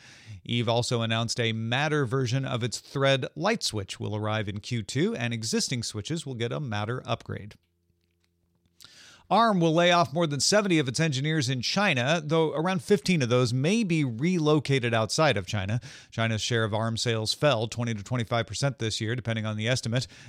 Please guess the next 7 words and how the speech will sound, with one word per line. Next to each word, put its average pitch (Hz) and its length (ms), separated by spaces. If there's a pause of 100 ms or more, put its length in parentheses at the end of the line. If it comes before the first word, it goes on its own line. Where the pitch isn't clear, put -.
as 98 180
the 104 80
market 107 360
faces 104 500
U 104 160
S 110 160
restrictions. 107 680